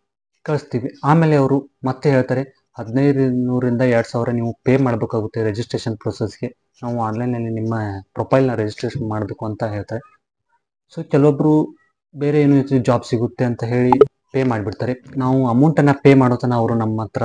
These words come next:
ತುಂಬ ಸಾಫ್ಟಾಗಿ ಚೆನ್ನಾಗಿ ಮಾತಾಡ್ತಾರೆ. ಅಮೌಂಟನ್ನು ಪೇ ಮಾಡಿದ ಮೇಲೆ ಅವರು ಆ ಜಾಬ್ ಬಗ್ಗೆ ಏನು clear ಆಗಿ ಹೇಳೋದಿಲ್ಲ. ಇನ್ನೊಂದು ಥರ job ಇರುತ್ತೆ, ಅದೇನಪ್ಪ ಅಂತಂದ್ರೆ ನಾಲ್ಕು ದಿನ training ಕರೀತಾರೆ, ಮೂರು ದಿನ training ಕೊಡ್ತಾರೆ. ಅಲ್ಲಿ ನೀವು ಇಲ್ಲಿ job ಮಾಡೋದಿಲ್ಲ,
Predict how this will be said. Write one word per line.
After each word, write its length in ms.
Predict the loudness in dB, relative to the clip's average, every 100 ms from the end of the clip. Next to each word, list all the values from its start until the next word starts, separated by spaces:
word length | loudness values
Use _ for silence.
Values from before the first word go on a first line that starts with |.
| -4 -4
ತುಂಬ 180 | -2 -2
ಸಾಫ್ಟಾಗಿ 560 | 0 -2 0 -2 -2
ಚೆನ್ನಾಗಿ 360 | -2 0 2 0
ಮಾತಾಡ್ತಾರೆ. 400 | -2 -8 -8 -10 -10 _ -8
ಅಮೌಂಟನ್ನು 520 | -6 -4 -4 -4 0
ಪೇ 120 | 0
ಮಾಡಿದ 300 | 2 0 -2 -2
ಮೇಲೆ 440 | -2 -4 -6 _ _ -10
ಅವರು 340 | -6 -6 -6
ಆ 140 | -6 -4
ಜಾಬ್ 400 | -2 -2 -4 -6
ಬಗ್ಗೆ 220 | -4 -4
ಏನು 140 | -4
clear 280 | -2 0 2
ಆಗಿ 120 | 0
ಹೇಳೋದಿಲ್ಲ. 640 | 0 -2 -2 -4 -6 -10 _ _ _ _ _ _ _ _ _ _
ಇನ್ನೊಂದು 260 | -4 -2 -2
ಥರ 200 | 2 2
job 300 | 4 0 0
ಇರುತ್ತೆ, 260 | -4 -4 -2
ಅದೇನಪ್ಪ 520 | 2 2 2 -2 -6
ಅಂತಂದ್ರೆ 400 | -4 -6 -4 -2
ನಾಲ್ಕು 400 | 0 2 2 2
ದಿನ 140 | 2
training 420 | 4 6 6 6
ಕರೀತಾರೆ, 340 | 0 -4 -4 -4
ಮೂರು 300 | 0 0 0
ದಿನ 120 | -2
training 360 | 0 4 4 4
ಕೊಡ್ತಾರೆ. 320 | 0 -2 -4
ಅಲ್ಲಿ 320 | -2 0 2
ನೀವು 280 | 4 4 6
ಇಲ್ಲಿ 260 | 6 6 4
job 280 | 4 4 6
ಮಾಡೋದಿಲ್ಲ, 560 | 4 4 2 0 -6